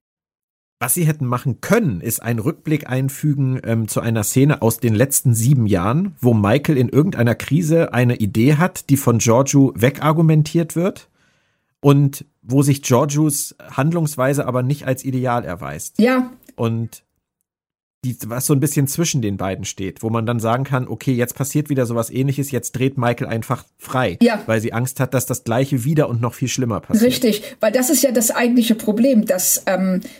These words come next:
Speaker 2: die, ähm, den Zusammenhang, den Michael herstellt, dass sie sagt, „Hey, damals ist das und das passiert und, äh, ich will nicht, dass so etwas nochmal passiert.“ Dass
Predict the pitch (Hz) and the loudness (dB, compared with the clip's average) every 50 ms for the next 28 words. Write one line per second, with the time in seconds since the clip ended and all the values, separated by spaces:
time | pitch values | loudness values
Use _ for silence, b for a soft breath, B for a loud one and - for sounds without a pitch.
0 | B B _ - 190 190 190 190 190 - - 160 - - - - 170 165 160 165 | B B _ -2 -2 0 0 0 0 0 2 0 0 0 -2 -2 0 0 0 0
1 | 165 175 175 170 - 196 202 - - 190 175 233 277 302 269 214 214 202 190 190 | -2 -4 -2 0 0 0 2 2 0 2 2 4 4 4 4 4 4 2 2 2
2 | 175 175 180 185 185 170 175 - - 175 170 196 269 277 262 - - 208 - - | 2 2 2 2 2 0 0 0 0 2 4 4 4 4 2 0 0 0 2 0
3 | - - - - _ _ - 185 185 - 214 185 170 190 185 180 - - - - | -2 -6 -10 -14 _ _ -4 -2 0 2 2 2 2 0 0 0 -2 -6 -2 0
4 | 254 233 196 147 131 139 B B B B _ - 208 208 220 226 240 247 254 247 | 2 2 2 0 -2 -6 B B B B _ -2 0 2 4 4 4 4 2 2
5 | - - - - - 208 - - 226 214 - 226 214 262 254 - - - 302 262 | 0 -2 -4 -2 -2 -2 0 0 0 2 2 2 4 2 0 0 0 0 0 0
6 | - 196 185 208 262 - - - _ _ _ _ _ _ _ _ _ _ _ _ | 0 0 0 0 0 -2 -4 -12 _ _ _ _ _ _ _ _ _ _ _ _
7 | _ _ _ - 202 208 214 208 - - - - - 554 - - 208 208 208 - | _ _ _ 0 2 4 4 2 2 -2 -2 -2 -2 -2 0 0 0 0 2 0
8 | 214 - 214 208 254 247 220 220 208 214 240 254 - - - 269 - 220 214 - | 0 0 2 4 6 6 6 8 8 6 6 4 2 -2 -4 -2 0 0 2 2
9 | - 247 226 214 220 - 202 208 - - - _ _ _ _ 220 214 214 208 - | 2 2 2 2 2 0 -2 -2 -2 -6 -8 _ _ _ _ 6 6 6 6 6
10 | - 208 214 262 330 349 320 - - - 143 - - - - - - - - _ | 6 6 6 6 4 0 -2 -2 -2 -4 -4 -2 -2 -2 -2 -4 -4 -6 -12 _
11 | _ _ _ _ _ _ _ _ _ _ _ _ - 214 208 - - - | _ _ _ _ _ _ _ _ _ _ _ _ -2 0 0 0 -2 -4